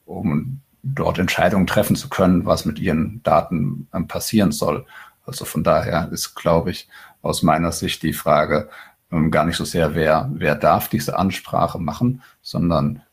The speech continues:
ähm, der wichtige Punkt ist ja tatsächlich, dass, ähm, Benutzer und Benutzerinnen dort die Informationen zur Verfügung gestellt werden in, in einer verständlichen Art und Weise,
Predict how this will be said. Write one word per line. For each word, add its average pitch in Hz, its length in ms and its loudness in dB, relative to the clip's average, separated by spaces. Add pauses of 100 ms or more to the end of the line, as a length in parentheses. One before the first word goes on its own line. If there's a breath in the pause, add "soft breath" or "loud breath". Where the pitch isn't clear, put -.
(100)
ähm, 76 260 -2
der 76 140 -6
wichtige 110 340 0
Punkt 82 360 -4
ist 80 180 -8
ja 78 60 -4
tatsächlich, - 500 -10
dass, - 380 -6
ähm, 82 640 -6 (120)
Benutzer 101 280 -6
und 76 60 -2
Benutzerinnen 85 680 2
dort 78 360 -4
die 82 180 -2
Informationen 95 760 4
zur - 160 -10
Verfügung - 460 0
gestellt - 540 -2 (540 soft breath)
werden 87 680 2 (340 soft breath)
in, 87 160 2
in 82 140 0
einer 82 220 2
verständlichen - 480 -2
Art 78 180 0
und - 140 -8
Weise, 87 440 0